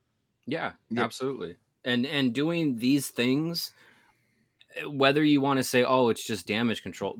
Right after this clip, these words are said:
Speaker 1: doing them is better than not doing them at all. So i-, i-, if, if, if, if we're setting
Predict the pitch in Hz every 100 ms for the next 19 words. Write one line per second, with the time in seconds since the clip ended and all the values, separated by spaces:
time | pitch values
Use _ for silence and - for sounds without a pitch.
0 | - 131 175 220 110 98 92 92 - 120
1 | - 110 127 127 151 110 101 175 - -
2 | 98 87 82 80 85 131 - _ _ _
3 | - 101 110 160 87 92 180 _ - -
4 | 127 113 110 110 - 143 - - 147 -
5 | 139 - 131 - - 123 - - 127 -
6 | 117 - 143 139 131 120